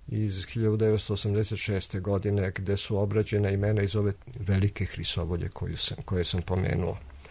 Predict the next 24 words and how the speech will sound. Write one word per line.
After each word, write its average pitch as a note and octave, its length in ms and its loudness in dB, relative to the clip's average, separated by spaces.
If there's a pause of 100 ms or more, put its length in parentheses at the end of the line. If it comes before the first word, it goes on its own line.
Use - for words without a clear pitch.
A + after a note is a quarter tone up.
(360)
A A2 200 2
ja C#3+ 220 6
sam E3 320 6
sam D3+ 180 4
se - 180 2
bavio C#3+ 420 6
toponimijom B2+ 840 4 (240)
Banjske A#2 320 2
Hrisovolje, C#3 640 2
to C3 100 0
ima C3 160 4
skoro A2+ 280 2
sedamsto A#2+ 500 6
toponima C#3 600 4
zabeleženih. B2+ 880 2 (680)
Oni C3 200 4
su C3+ 220 0
rasuti C#3 520 4
na B2 100 4
širokom C#3 480 4
prostoru A#2+ 720 2 (640)
na B2 160 4
kome C3 460 6
je, A2 500 6